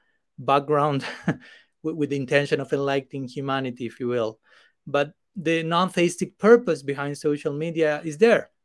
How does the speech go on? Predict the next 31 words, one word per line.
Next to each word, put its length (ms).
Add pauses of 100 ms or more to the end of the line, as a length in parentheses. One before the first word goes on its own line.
(160)
as 160
a 40
background. 580 (540)
So 260
although 340
we 140
can 180
use 240
social 380
media 460 (100)
in 80
Krishna's 440
service, 600 (100)
and 140
that's 240
why 180
we 220
are 100
here, 380
that's 200
the 100 (100)
inten-, 320
our 240
intention, 640 (600)
it's 200
always 380
useful 420
to 180
be 140
aware 480 (460)
of 200